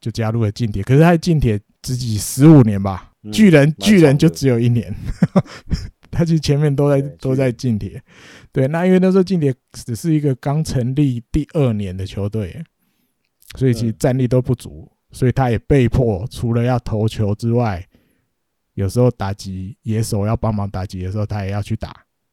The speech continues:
Speaker 1: 所以在传啊传，
Speaker 2: 嗯。
Speaker 1: 传啊传，有大媒体都会说他其实才是原主的二刀流，因为他刚，
Speaker 2: 嗯哼。
Speaker 1: 他刚开始二刀流的时候，他不是因为，比如他已经不能投了，他是因为球队太弱了。
Speaker 2: 嗯哼。
Speaker 1: 嗯哼。
Speaker 2: 所以他，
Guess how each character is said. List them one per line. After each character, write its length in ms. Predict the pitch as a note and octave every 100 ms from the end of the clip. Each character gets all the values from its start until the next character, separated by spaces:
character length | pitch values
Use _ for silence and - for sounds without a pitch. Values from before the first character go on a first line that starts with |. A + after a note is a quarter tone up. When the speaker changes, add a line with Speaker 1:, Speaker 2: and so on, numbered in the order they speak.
| _ _ _ _ _
Speaker 1:
所 160 | - A#2
以 40 |
在 200 | A2 A#2+
传 200 | A#2+ A#2+
啊 140 | B2 B2
传， 180 | A2+ G#2+
Speaker 2:
嗯。 40 |
Speaker 1:
传 160 | A#2 A#2
啊 80 |
传， 240 | A2 G2+ G#2+
有 120 | G#2+
大 240 | - C3+ C3 C#3 E3 _
媒 160 | B2+ B2+
体 100 | A#2
都 140 | D3+
会 80 | C3
说 180 | B2+ A#2+
他 160 | A#2
其 280 | A#2+ - G#2
实 80 | G#2
才 200 | G2+ G#2+
是 200 | A#2+ A#2
原 400 | G2+ A2+ A2+ C#3
主 240 | - G#2+ F2+
的 240 | F#2 F#2 -
二 120 | A#2+
刀 180 | G2+ G2+
流， 140 | F#2+ - G#2+ _
因 60 | D3+
为 60 | C#3+
他 140 | E3+
刚， 200 | - F3
Speaker 2:
嗯 40 | F3
哼。 60 | A2
Speaker 1:
他 120 | F3+
刚 260 | - F#3 -
开 200 | F#3 F3
始 180 | D3
二 100 | C3+
刀 160 | D3+ D#3+
流 120 | C#3
的 60 | B2+
时 60 |
候， 60 | C#3
他 140 | C3+
不 160 | - C3
是 160 | - C#3+
因 100 | D3
为， 160 | D3+
比 80 | B2
如 100 | B2
他 100 | C3
已 100 | D3+
经 160 | A2 C3
不 140 | C3+
能 100 | A#2+ A2
投 260 | - F#2
了， 160 | C2+ A#2 - _
他 140 | - -
是 260 | - -
因 80 | F#3+ -
为 120 | F#3
球 320 | - - D#3
队 280 | D3 - E3+
太 280 | D3 - D#3+
弱 380 | C#3+ D#3 B2+ A2
了。 120 | G2+ _ - - - _ _ _ _ _ _
Speaker 2:
嗯 120 | - C3+
哼。 120 | C#3
Speaker 1:
嗯 0 |
哼。 260 | D3+ D3+ - _ _ _
Speaker 2:
所 120 | C3+
以 40 |
他， 100 | A#2